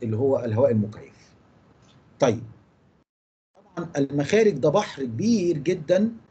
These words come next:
في اشكال كتير جدًا للمخارج دي، ومفروض كان في معمل،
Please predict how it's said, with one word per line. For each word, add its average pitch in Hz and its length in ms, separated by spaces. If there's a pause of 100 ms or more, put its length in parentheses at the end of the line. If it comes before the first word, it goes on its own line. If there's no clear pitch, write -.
(180)
في 208 320
اشكال 190 560
كتير 190 440
جدًا 156 400
للمخارج 139 800
دي، 190 240
ومفروض 165 400
كان 147 180
في 185 160
معمل، 165 460